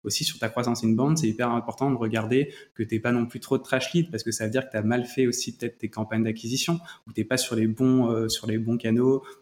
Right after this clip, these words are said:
je sais pas, par exemple, que tes Facebook Ads, elles marchent pas parce qu'elles dra-, elles drainent trop de leads, euh, de trash lead en B two B, quoi. Euh, donc, euh, voilà, c'est un, important de, de bien regarder, euh, de bien regarder ça.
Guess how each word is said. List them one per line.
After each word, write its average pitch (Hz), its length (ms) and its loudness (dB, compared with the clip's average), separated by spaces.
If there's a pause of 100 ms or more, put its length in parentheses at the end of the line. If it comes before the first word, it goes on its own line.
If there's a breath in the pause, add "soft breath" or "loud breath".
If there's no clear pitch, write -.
je - 100 -18
sais - 60 -18
pas, 113 140 -2
par 110 140 -4
exemple, 104 200 -8
que - 60 -12
tes 107 80 -14
Facebook 107 340 -6
Ads, 113 160 0
elles 104 80 -2
marchent 107 280 -4
pas 117 200 -4
parce 113 160 -6
qu'elles 107 120 -10
dra-, 101 160 -10
elles 104 80 -8
drainent 107 200 -4
trop 117 200 -4
de 113 100 0
leads, 113 240 -6
euh, 113 440 -8
de - 60 -20
trash - 320 -10
lead 117 100 -2
en 104 220 -4
B 107 100 -6
two 110 140 -12
B, 143 120 0
quoi. - 280 -8 (540 loud breath)
Euh, 104 680 0
donc, 110 220 -6
euh, 110 40 -2
voilà, 110 180 0
c'est 120 120 0
un, 117 160 0
important 120 340 0
de, 123 160 4
de 113 140 0
bien 120 180 2
regarder, 120 380 2
euh, 113 140 2
de 113 80 0
bien 117 160 0
regarder 113 240 -2
ça. 143 280 -4